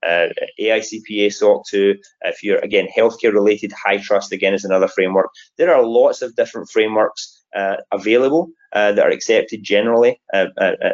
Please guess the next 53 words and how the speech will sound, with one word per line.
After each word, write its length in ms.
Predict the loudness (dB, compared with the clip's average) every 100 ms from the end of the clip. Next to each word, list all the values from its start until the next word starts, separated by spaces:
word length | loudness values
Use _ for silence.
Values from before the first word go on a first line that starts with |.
| -2
across, 480 | -4 -2 0 0 -2
uh, 140 | -6 -2
various 260 | -2 -2
different 280 | -4 -4 -2
industries. 560 | -4 -6 -6 -8 -8 -16 _ -16
And 160 | -12 -4
so 100 | -2
it's 100 | -2
important 500 | -4 0 0 0 -6
that 60 |
you've 180 | -2 0
implemented 520 | 0 -2 -2 -2 -2
one. 240 | 0 0 -2 -12 -20 _ _ _ _ _
A 160 | -2 -2
single 360 | -2 -2 -2 -2
framework 500 | 0 0 2 0 -4 _
may 260 | -10 -2 0
or 60 | 2
may 160 | 2
not 220 | 2 2
be 100 | 0
sufficient 500 | -8 -4 -2 -2 -4 -2
for 100 | 0
you 140 | 0 -2
to 80 |
meet 300 | -2 0 0
the 60 | -2
requirements 420 | 0 0 0 -4
of 80 | -10
G 140 | -10
D 60 | -12
P 140 | -4 0
R, 200 | 0 -2 -6 _ -14
and 100 | -12
especially 440 | -4 0 0 0
when 100 | -4
it 80 | -2
comes 220 | -6 -4
to 60 | -10
the 80 | -4
privacy 320 | -2 -2 -4
components, 600 | -4 0 0 -2 -8 _ -12
there 80 |
may 180 | -8 -6
still 240 | -4 -2 0
be 120 | 0
additional 400 | 0 -2 -4 -6
things 260 | -2 -2 -4
that 80 |
you 100 | -8 -4
have 160 | -4
to 80 | -6
do. 260 | -4 -2